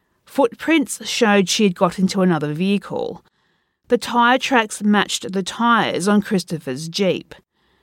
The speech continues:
Because of this, police did not believe his story. Their suspicion grew when Christopher and Nicole Lee would move to Anchorage, Alaska, not long after Erin went missing.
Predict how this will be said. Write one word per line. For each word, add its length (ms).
Because 440
of 180
this, 380
police 380
did 200
not 160
believe 340
his 200
story. 720
Their 140
suspicion 640
grew 400
when 260
Christopher 440
and 300
Nicole 500
Lee 360
would 220
move 300
to 260
Anchorage, 480
Alaska, 680
not 160
long 340
after 400
Erin 360
went 180
missing. 720